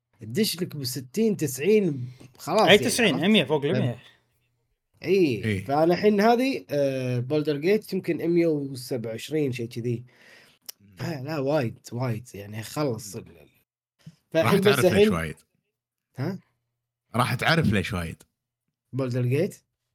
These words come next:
Speaker 3: إي.
Speaker 1: كلها ثقيلة حيل، يعني، إيش قاعد
Speaker 2: طبعًا
Speaker 1: أشوف
Speaker 2: مش-،
Speaker 1: بناء على
Speaker 3: مو
Speaker 1: الكلام
Speaker 2: مشعل،
Speaker 1: والصراحة
Speaker 2: آه، قاعد
Speaker 1: توصيل.
Speaker 2: يقول لك، آه، أتوقع لأنك لاعب، شو اسمها، ديفينيتي، فعشان كذي، آه،
Speaker 3: ديفينيتي.
Speaker 2: إي.
Speaker 3: إي، إي، إي.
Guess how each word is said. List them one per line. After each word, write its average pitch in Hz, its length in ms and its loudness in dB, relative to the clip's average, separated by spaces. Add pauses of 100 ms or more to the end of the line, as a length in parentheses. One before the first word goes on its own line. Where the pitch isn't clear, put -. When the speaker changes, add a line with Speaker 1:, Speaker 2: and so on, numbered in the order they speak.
(300)
Speaker 3:
إي. 85 260 -4 (360)
Speaker 1:
كلها 196 200 2
ثقيلة 131 400 2
حيل، 156 260 2
يعني، 113 180 -4
إيش 117 260 -8 (100)
قاعد 131 140 -2
Speaker 2:
طبعًا 156 240 6
Speaker 1:
أشوف 175 120 4
Speaker 2:
مش-، - 160 6
Speaker 1:
بناء 131 140 4
على 127 200 2
Speaker 3:
مو 120 60 -2
Speaker 1:
الكلام 180 340 2
Speaker 2:
مشعل، 170 420 6
Speaker 1:
والصراحة 160 220 2
Speaker 2:
آه، 147 260 4
قاعد - 0 -
Speaker 1:
توصيل. 147 260 4
Speaker 2:
يقول 180 200 4
لك، 160 240 -2
آه، 143 220 0
أتوقع 147 540 -2 (760)
لأنك 165 340 2
لاعب، 151 260 6
شو - 100 -8
اسمها، 127 440 -8 (160)
ديفينيتي، 143 420 -2
فعشان 117 440 -10
كذي، 117 440 -4
آه، 98 200 -12
Speaker 3:
ديفينيتي. 101 420 0
Speaker 2:
إي. 131 140 -4
Speaker 3:
إي، 226 180 -6
إي، 80 380 -4
إي. 82 120 -16